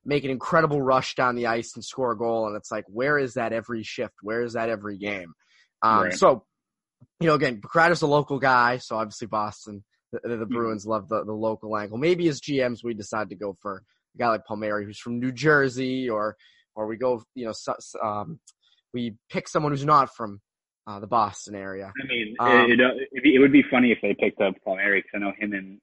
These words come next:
Speaker 3: Chris Wagner are, like, best buds, so it'd be the second year in a row where they just add
Speaker 1: Mm-hmm.
Speaker 3: one of Chris Wagner's friends to the team after getting Coyle, so.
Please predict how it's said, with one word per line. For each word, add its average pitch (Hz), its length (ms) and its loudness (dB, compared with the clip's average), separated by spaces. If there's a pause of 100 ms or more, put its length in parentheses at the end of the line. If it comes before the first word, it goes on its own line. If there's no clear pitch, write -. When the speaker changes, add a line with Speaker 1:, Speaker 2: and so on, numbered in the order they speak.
Speaker 3:
Chris 110 220 0
Wagner 98 440 4
are, 87 60 2
like, 92 180 -4
best 95 180 -4 (100)
buds, 92 340 2
so 101 100 2
it'd 95 120 2
be 98 80 -2
the 98 160 2
second 104 280 0
year 95 120 -6
in 95 60 -8
a 95 80 -2
row 98 240 4
where 98 100 2
they 95 100 0
just 95 160 -6 (140)
add 98 180 -2
Speaker 1:
Mm-hmm. 98 80 0
Speaker 3:
one 98 100 0
of 98 220 -4
Chris 107 200 2
Wagner's 98 420 4
friends 98 260 -2
to 104 60 -8
the 92 80 -8
team 92 240 -10
after 92 180 -6
getting 92 200 0
Coyle, 92 500 0
so. 92 260 -6